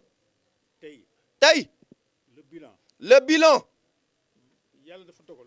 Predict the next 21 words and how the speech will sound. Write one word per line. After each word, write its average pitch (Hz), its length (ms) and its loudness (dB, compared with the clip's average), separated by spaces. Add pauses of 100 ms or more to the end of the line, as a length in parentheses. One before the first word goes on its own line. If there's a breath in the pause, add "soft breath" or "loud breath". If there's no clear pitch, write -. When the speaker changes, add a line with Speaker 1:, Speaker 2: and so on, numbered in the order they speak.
(140)
Speaker 2:
Yàlla 254 400 0
dafa 277 260 0
dogal. 233 280 2 (160)
Speaker 1:
Man - 100 -20 (120)
intellectuel 127 500 -20
la. 98 120 -20
Speaker 2:
Man 220 360 -6 (100)
mi 285 240 -6 (260)
du 160 180 -12
ma 269 200 -2
sëriñ 269 360 -8
yoo 262 260 0
xamante 254 440 -6
ne 247 160 -2
jànguñu. 240 420 -4
Man 196 260 -6
ab 269 200 0
intellectuel 240 600 0
la. 196 180 0 (1040)
Speaker 1:
Jàng - 140 -20
naa. - 80 -20